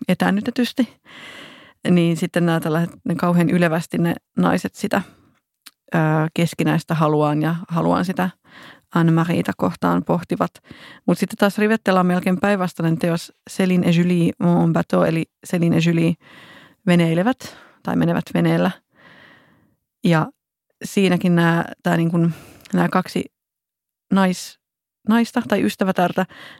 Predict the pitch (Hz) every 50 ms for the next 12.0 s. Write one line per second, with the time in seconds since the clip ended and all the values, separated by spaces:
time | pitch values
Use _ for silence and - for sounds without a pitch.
0 | _ - 175 170 170 170 165 - 180 165 - 175 180 170 - 170 170 170 - 180
1 | 180 175 175 170 - - 165 165 165 170 175 165 170 - - - 196 185 185 175
2 | - 165 - - - 156 156 160 156 156 151 156 165 165 - 170 170 165 165 -
3 | 170 190 190 180 170 170 156 170 - 185 175 - - 165 175 170 - - 175 170
4 | 165 165 175 165 - 170 160 160 165 170 - 170 175 - 170 165 - - - -
5 | - - - - - _ _ - - 185 185 180 170 160 156 160 - - 165 160
6 | 170 165 - 175 - _ - 170 160 160 180 175 175 156 160 170 - - - 175
7 | - 170 170 156 156 151 151 160 160 165 - - 175 170 170 165 165 - 170 170
8 | 160 165 - 170 165 160 170 175 175 170 165 - 170 - - 170 - - 208 -
9 | 196 202 202 - 214 214 185 - - 247 208 - - 254 220 - - - - 185
10 | - - 170 170 165 - 78 - 175 - 180 175 170 170 165 160 170 - 180 175
11 | 175 175 175 175 170 - - 175 175 170 165 160 160 - - - - - -